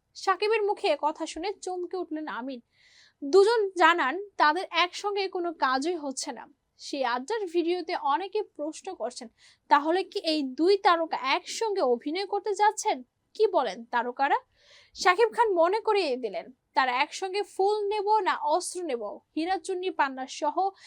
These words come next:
বেশ কিছু সিনেমায় অভিনয় করেছেন, সেগুলো সবই সুপারহিট। এ সময় আমিন খান শাকিবের কাছে জানতে চান, "ফুল নেব না অস্ত্র নেব সিনেমার সেই গানের কথা মনে আছে?"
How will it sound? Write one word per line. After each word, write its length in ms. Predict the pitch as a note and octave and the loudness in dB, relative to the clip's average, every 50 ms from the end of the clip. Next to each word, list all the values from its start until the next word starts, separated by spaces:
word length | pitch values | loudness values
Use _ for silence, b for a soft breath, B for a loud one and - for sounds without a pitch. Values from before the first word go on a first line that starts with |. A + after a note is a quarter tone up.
| B B B - | B B B -8
বেশ 340 | B3 B3+ C#4+ C#4 C#4 - - _ _ _ | -4 -4 -4 -4 -4 -10 -16 _ _ _
কিছু 300 | - F4 F#4+ F#4+ - - C#5 | -2 -2 -2 0 2 2 2
সিনেমায় 460 | B4+ - - G#4 F#4+ F#4 E4 E4 D#4 C#4+ | 2 0 0 -2 -2 -2 -2 -2 -2 0
অভিনয় 380 | C4 C4 C4+ - F4 F#4 F#4 | -2 -2 -4 -4 -6 -8 -8
করেছেন, 560 | - - A#3+ A3 G3+ - - - C4+ F3 A3+ - _ _ | -6 -4 -4 -4 -4 -4 -6 -6 -10 -12 -14 -20 _ _
সেগুলো 400 | - - D#4 D4 C4+ C#4 C#4 B3 | -10 -6 -6 -6 -4 -6 -8 -10
সবই 400 | - - - D4 D4 E4+ G4 F#4+ | -6 -2 0 0 0 0 -2 -6
সুপারহিট। 680 | - - - E4+ D4 - D4+ D4+ D#4 - B3+ - - - _ B B B B B B B B B B | -6 -6 -8 -8 -6 -2 -2 -2 -2 -4 -10 -16 -16 -20 _ B B B B B B B B B B
এ 100 | - G4 | 2 2
সময় 220 | G4 G4+ G#4+ A#4 | 4 4 4 6
আমিন 280 | A4+ G4 F#4 F#4 A4 A4 | 6 6 6 4 2 0
খান 240 | - - G#4+ A4+ B4 | 2 4 2 2 2
শাকিবের 500 | A#4+ - G#4+ F#4 - - F#4 E4+ F4 F4 | 2 0 -2 -2 -2 -4 -6 -6 -6 -2
কাছে 320 | E4 D#4+ E4 E4 F4 F#4+ | 0 -2 -2 -2 -4 -6
জানতে 420 | D#4+ D#4+ C#4+ B3+ C4 C4+ D#4+ D#4 C#4 | -4 -2 -4 -4 -4 -6 -8 -8 -8
চান, 180 | - G3 F#3+ - C4 _ _ | -8 -10 -10 -12 _ _ _
"ফুল 360 | _ - F4+ F#4+ G4 G4+ G4 | _ -4 -2 0 0 0 0
নেব 280 | G4 G#4 F#4+ G4+ G#4+ G#4+ | -2 -2 -2 0 0 0
না 140 | F#4+ D#4+ B3 | 0 -2 -2
অস্ত্র 420 | - - C4+ D4 E4+ - - F4+ F#4 | 0 2 4 4 4 2 -2 -6 -6
নেব 320 | F4+ D#4 C4+ A#3 F#3 - C#4 - | -6 -6 -8 -8 -12 -14 -16 -18
সিনেমার 360 | - - - C#4+ C4+ B3 A#3+ | -16 -14 -12 -10 -10 -10 -10
সেই 220 | A#3+ - C#4+ C4+ B3 | -10 -10 -10 -10 -8
গানের 340 | A#3+ - A#3+ C4 D#4 G4 | -6 -6 -6 -6 -6 -4
কথা 260 | F#4 G4 G4 - - E4+ | -2 -2 -2 -2 -4 -6
মনে 300 | C4+ A#3+ A#3+ B3+ D#4+ F#4+ | -6 -6 -8 -6 -4 -2
আছে?" 380 | G#4+ A4 G#4 - - D4+ G3+ | -2 -4 -4 -6 -6 -8 -8